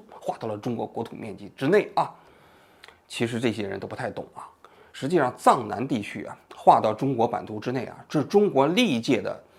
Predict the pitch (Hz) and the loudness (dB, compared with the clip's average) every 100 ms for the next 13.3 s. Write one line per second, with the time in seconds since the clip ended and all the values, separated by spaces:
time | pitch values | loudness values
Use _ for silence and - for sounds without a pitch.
0 | - - 151 127 107 120 101 - 247 226 | -20 2 4 4 2 -2 -2 4 4 4
1 | 104 107 - - - _ _ - 196 285 | 0 -4 -6 -10 -16 _ _ 2 4 8
2 | 202 170 170 117 107 131 110 117 104 113 | 8 8 6 6 6 6 6 2 0 -2
3 | 107 117 117 135 107 95 92 - _ _ | 2 2 4 4 2 -4 -6 -14 _ _
4 | _ _ _ _ 123 120 107 98 101 110 | _ _ _ _ 2 2 0 0 -2 -2
5 | 95 107 - _ _ _ _ _ _ - | -4 -10 -16 _ _ _ _ _ _ 4
6 | 156 139 104 90 - - - _ _ - | 6 6 4 -6 -10 -10 -14 _ _ -4
7 | 107 117 147 143 117 117 95 131 120 127 | -2 0 0 0 -2 -4 -2 0 0 -2
8 | 113 123 120 - 101 131 104 107 95 117 | -2 -2 -2 -8 -4 -4 -4 -8 -8 -6
9 | 120 117 147 101 107 - - - - _ | -6 -4 -4 0 -2 -2 -8 -10 -12 _
10 | - - - 123 143 226 285 254 175 110 | -20 -20 0 6 8 8 4 4 2 0
11 | 95 139 113 123 107 123 110 - 269 269 | 2 0 0 -4 -4 -6 -8 6 6 8
12 | 226 - 113 104 110 180 165 107 196 110 | 4 0 0 4 6 6 4 0 0 -2
13 | - - | -4 -10